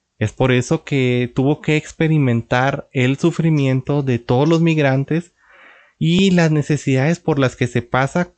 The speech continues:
a quien tiene que trabajar en un lugar desconocido. Aún así, eh, San Isidro y su esposa María, bueno, pues nunca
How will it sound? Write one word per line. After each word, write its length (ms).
a 640
quien 280
tiene 320
que 140
trabajar 640
en 200
un 140
lugar 340
desconocido. 760
Aún 260
así, 760
eh, 280
San 260
Isidro 640
y 120
su 360
esposa 720
María, 600
bueno, 240
pues 160
nunca 1300